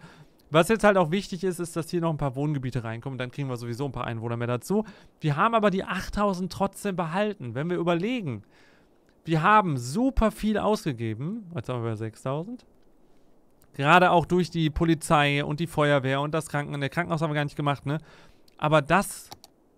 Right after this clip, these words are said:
ging halt mega ab, ne? So, was ist das jetzt hier? Geländeerhöhung, Heizung, Straßeninstandsetzung. Da müssen wir eventuell mal, obwohl das ist auch fast gut, ne? Hier oben fehlt es noch eindeutig.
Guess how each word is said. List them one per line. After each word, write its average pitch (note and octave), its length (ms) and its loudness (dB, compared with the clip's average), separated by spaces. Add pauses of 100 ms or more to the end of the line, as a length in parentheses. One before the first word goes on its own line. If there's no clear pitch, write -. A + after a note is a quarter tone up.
(140)
ging F3+ 180 2
halt E3 140 4
mega F3 280 2
ab, E3 200 0
ne? D#3+ 260 0 (680)
So, D#3 180 6
was E3 140 4
ist G3 180 -2
das E3 220 4
jetzt D3 200 -2
hier? F3+ 160 0
Geländeerhöhung, D3+ 920 0 (180)
Heizung, F3 480 -2 (960)
Straßeninstandsetzung. E3+ 1700 -2 (100)
Da A2+ 80 -14
müssen C3 260 -10
wir D3 60 -6
eventuell D3 360 -6
mal, D#3 360 -4
obwohl B2 220 -8
das A2 140 -8
ist - 40 -10
auch A#2 140 -10
fast - 420 -18
gut, C3+ 260 -6
ne? D3+ 280 -8 (460)
Hier D3 140 -2
oben D#3+ 280 2
fehlt A#2+ 260 -2
es - 100 -12
noch A#2 140 -6
eindeutig. A#2 680 -6